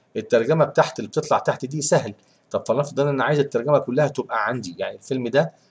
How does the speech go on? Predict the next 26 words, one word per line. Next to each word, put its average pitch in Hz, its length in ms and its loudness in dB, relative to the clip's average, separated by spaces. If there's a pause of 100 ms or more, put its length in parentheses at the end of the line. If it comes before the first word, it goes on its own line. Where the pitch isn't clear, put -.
(160)
انا 117 160 -4
هاخده 104 340 -2
هسجله 143 640 -2
او 117 120 6
اعمل 127 240 -2
عليه 117 300 0
فويس 127 340 2
اوفر. 101 380 -4
فويس 127 260 -2
اوفر 147 260 0
يعني 113 220 0
هعمل 123 320 -2
عليه 113 140 0
تعليق 107 400 0
بصوتي 120 500 -4
انا 104 100 -12 (300)
باللغه 113 280 4
العربيه. 98 360 2
طب 98 220 -2
هجيب 131 220 -4
النص 127 320 -2
ده 123 100 2
منين؟ 107 340 -4 (320)
هل 139 120 2
هاخد - 380 0
بقى، 139 360 4